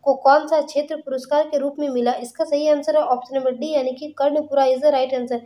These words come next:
अगले प्रश्न पे चलते हैं, तो अगला प्रश्न है, नागवंशी राज छत्रकर्ण के शासनकाल में कोराम्बो में किस भगवान की मूर्ति स्थापित की गई थी? इसका सही answer ऑप्शन number सी, यानी कि विष्णु is the right answer।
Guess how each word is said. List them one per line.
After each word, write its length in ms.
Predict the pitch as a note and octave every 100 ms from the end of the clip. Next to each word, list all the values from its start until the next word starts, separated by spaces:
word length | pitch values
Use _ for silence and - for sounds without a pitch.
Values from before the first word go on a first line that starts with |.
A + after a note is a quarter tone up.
| _ _ _
अगले 260 | B3 A#3+ E4
प्रश्न 300 | D#4 D#4 D4+
पे 80 | D4
चलते 280 | C#4 B3+ D#4
हैं, 80 |
तो 100 | D4+
अगला 360 | - A#3+ A#3 D#4
प्रश्न 280 | C#4+ - C#4+
है, 160 | E4 - _ _ -
नागवंशी 760 | C4+ B3 C4 C4 E4+ E4 B3+ B3+
राज 200 | C#4 D4 -
छत्रकर्ण 640 | D4 D#4 D#4 D4+ C4 C#4
के 240 | C#4+ C#4+ D#4+
शासनकाल 680 | D4+ C4+ C#4 D4+ D4 C#4 C4
में 260 | B3 A#3 - - - _ -
कोराम्बो 680 | C4 B3+ B3+ C#4+ E4+ - - _ _ _ _ C4
में 280 | C4+ C4 -
किस 280 | E4+ F4
भगवान 380 | A#3+ B3 C4+ D4+
की 100 | D#4
मूर्ति 340 | C#4 C4 D#4 D4
स्थापित 360 | C#4 C4+ D4+ -
की 100 | C4+
गई 140 | C4+
थी? 100 | C4+
इसका 220 | C4 E4
सही 240 | D4+ C#4+ D4
answer 260 | C#4+ D4+
ऑप्शन 240 | C#4 C4 C#4
number 160 | C4+
सी, 240 | B3+ D#4+ D4+
यानी 180 | C4+
कि 120 | C#4 C#4+
विष्णु 340 | B3+ A#3+ D#4
is 120 | D4
the 160 | B3+ D4
right 240 | B3+ C4
answer। 200 | C4 C4